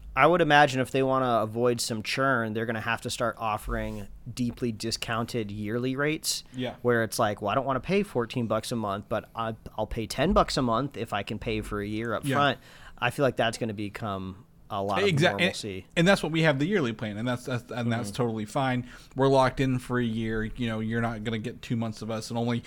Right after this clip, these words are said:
Speaker 2: or only when Marvel's on, something like that. Because I, again, I, I own a lot of these. I have, uh, what's it called, Movies Anywhere. When you buy a movie, you put the code in,
Speaker 1: Mm-hmm.
Speaker 2: you get to watch 'em.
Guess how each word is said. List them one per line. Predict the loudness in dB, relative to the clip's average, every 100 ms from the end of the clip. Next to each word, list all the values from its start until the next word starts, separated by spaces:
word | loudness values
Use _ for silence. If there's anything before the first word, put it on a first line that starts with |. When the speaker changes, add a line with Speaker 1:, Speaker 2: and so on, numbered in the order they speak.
| -10 -6
Speaker 2:
or | 0
only | 4 6
when | 6 6
Marvel's | 6 4 4 0
on, | 0 0 -2 -4
something | -4 -2
like | -4 -2
that. | -4 -4
Because | 0 2
I, | 2 2
again, | 2 2 2
I, | 0
I | 0 0
own | 2 2
a |
lot | 2 2
of | -2
these. | -6 -8 -18 -20 -18 -2
I | 2
have, | 2 0 -6
uh, | -2 0
what's | 0
it | -2
called, | -2 2
Movies | 4 4 4 2
Anywhere. | 0 0 2 0
When | 0 2
you | 2
buy | 2
a | 0
movie, | -2 -2 -2
you | -2 -6 -10
put | -10 -12
the |
code | -4 0 2
in, | 0
Speaker 1:
Mm-hmm. | 0
Speaker 2:
you | -2
get |
to | -2
watch | 0 0 0
'em. | -6